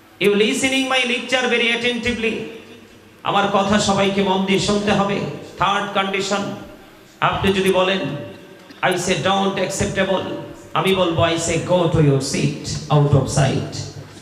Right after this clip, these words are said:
আপনি আপনার বাড়িতে যান, আপনি আপনার সীমানায় গিয়ে আরাম করেন, এটা অনেক বেটার। আলোচনা, এটা কি ক্লাস? এটা কি?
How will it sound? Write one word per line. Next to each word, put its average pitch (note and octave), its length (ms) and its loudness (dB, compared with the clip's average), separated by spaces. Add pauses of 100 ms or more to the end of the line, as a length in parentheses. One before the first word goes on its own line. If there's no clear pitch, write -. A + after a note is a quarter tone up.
(120)
আপনি E3 260 0
আপনার F3 200 -2
বাড়িতে F3 380 0
যান, G3 480 -2 (280)
আপনি D#3+ 280 0
আপনার F3 180 0
সীমানায় G3 500 -2
গিয়ে G3+ 120 0
আরাম E3+ 220 0 (100)
করেন, F3 200 0 (840)
এটা D#3+ 140 -2
অনেক G#3+ 280 2
বেটার। G#3+ 580 -2
আলোচনা, G3+ 480 2 (100)
এটা E3 160 -2
কি G#3 120 -4
ক্লাস? G3 760 -4 (220)
এটা D#3+ 160 -2
কি? - 460 -4